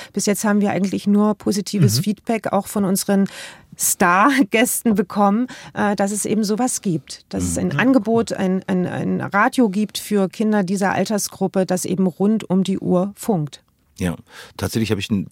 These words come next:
Speaker 3: für Figarinos Fahrradladen eine ähnliche Erfahrung gemacht, wenn wir Gastschauspieler
Speaker 2: Mhm.
Speaker 3: angefragt haben.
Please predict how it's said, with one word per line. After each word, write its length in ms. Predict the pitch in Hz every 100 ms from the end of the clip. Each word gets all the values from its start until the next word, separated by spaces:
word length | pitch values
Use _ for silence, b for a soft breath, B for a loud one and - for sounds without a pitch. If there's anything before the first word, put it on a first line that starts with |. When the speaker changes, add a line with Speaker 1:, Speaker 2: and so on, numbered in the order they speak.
| -
Speaker 3:
für 200 | - 98
Figarinos 520 | 98 95 92 95 90
Fahrradladen 460 | 98 92 98 92 90
eine 100 | 76
ähnliche 280 | 110 117
Erfahrung 400 | - - 104 107
gemacht, 260 | 98 98 98
wenn 140 | 92 85
wir 240 | 82 80 -
Gastschauspieler 760 | 85 80 - 90 92 98 87
Speaker 2:
Mhm. 200 | 120 110 175 B B B B
Speaker 3:
angefragt 720 | 90 95 - - 78 82 -
haben. 400 | 85 85 87